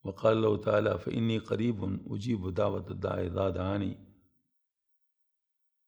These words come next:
وقال، وقال رسول الله صلى الله عليه وسلم: "لا يقعد قوم يذكرون الله تعالى إلا حفتهم الملائكة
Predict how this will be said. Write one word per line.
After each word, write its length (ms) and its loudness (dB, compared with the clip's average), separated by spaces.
وقال، 640 2
وقال 500 2
رسول 240 -2
الله 140 4
صلى 140 -4
الله 120 0
عليه 100 -2
وسلم: 260 -2
"لا 160 4
يقعد 340 0
قوم 340 -4
يذكرون 520 -2
الله 240 2
تعالى 420 0
إلا 240 0
حفتهم 560 -6
الملائكة 760 -2